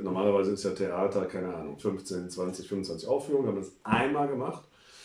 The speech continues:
Sind wir nach Berlin geflogen, Benjamin Stuckrad-Barre, Harald Schmidt, Manuel Andrak.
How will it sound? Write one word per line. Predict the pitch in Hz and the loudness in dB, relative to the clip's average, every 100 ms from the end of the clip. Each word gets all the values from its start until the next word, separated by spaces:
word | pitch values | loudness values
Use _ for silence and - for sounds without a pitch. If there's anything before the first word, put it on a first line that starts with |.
| - _ | -20 _
Sind | 101 | -2
wir | 101 | -2
nach | 101 | 0
Berlin | 98 104 147 208 | 0 2 6 6
geflogen, | 226 - 156 180 196 185 - - 95 101 95 - | 6 2 -2 0 2 2 0 2 0 0 -2 -4
Benjamin | 113 156 165 165 | 2 2 4 0
Stuckrad-Barre, | 160 147 139 127 110 107 113 110 117 | -2 -2 -2 0 2 2 2 0 0
Harald | 131 131 | 2 0
Schmidt, | - 107 120 - 76 | 0 -2 -2 -6 -6
Manuel | 87 117 143 151 | -2 0 0 0
Andrak. | 101 113 127 147 - | 0 0 0 -2 -8